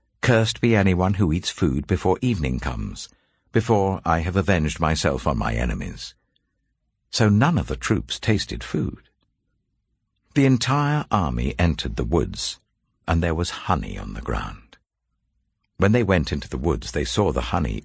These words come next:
oozing out. Yet no one put his hand to his mouth because they feared the oath. But Jonathan had not heard that his father had bound the people with the oath,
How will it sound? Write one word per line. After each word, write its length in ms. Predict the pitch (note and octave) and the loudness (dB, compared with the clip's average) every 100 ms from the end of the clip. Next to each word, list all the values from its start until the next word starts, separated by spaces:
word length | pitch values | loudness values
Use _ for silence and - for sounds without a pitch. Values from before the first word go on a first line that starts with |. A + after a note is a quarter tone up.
| E2+ | -2
oozing 440 | F2 B1 A#1+ A1 | -2 -2 -6 -6
out. 340 | B1+ G1+ - - _ _ _ _ _ | -6 -8 -14 -20 _ _ _ _ _
Yet 200 | F2+ - | -2 2
no 120 | G2+ | 2
one 200 | G#2+ B2 | 2 2
put 160 | - A#2 | 0 0
his 140 | A2+ | 2
hand 280 | A2+ F2+ E2+ | 2 2 2
to 100 | F#2+ | 0
his 200 | F#2 E2 | -2 0
mouth 300 | C#2+ G#1 - | -2 -2 -6
because 260 | C#2+ - - | -8 -6 -4
they 120 | A#1 | -6
feared 440 | - - C#2 G#1+ | -4 -2 -2 -2
the 180 | A#1 A#1 | -6 -6
oath. 340 | A#1+ - - _ _ _ _ _ _ _ _ _ _ _ | -6 -10 -18 _ _ _ _ _ _ _ _ _ _ _
But 160 | G#2+ D#2+ | -2 2
Jonathan 640 | B2+ F#3+ G#3 - G1+ - - | 2 2 0 -4 -6 -10 -6
had 180 | - A#2 | -2 2
not 280 | A#2+ A#2+ - | 2 0 0
heard 240 | D3 G#2+ A#1 | 0 0 0
that 120 | A#1+ | -4
his 120 | B1 | -2
father 320 | - B1+ G#1 | -2 -2 -2
had 180 | C2 C#2 | -4 -2
bound 240 | C#2 A1+ G#1+ | -2 -2 -4
the 60 | |
people 340 | B1+ C2+ A#1+ A1 | -4 -4 -4 -6
with 140 | A1 | -4
the 180 | A#1 G1+ | -2 -2
oath, 300 | G1+ - | -4 -12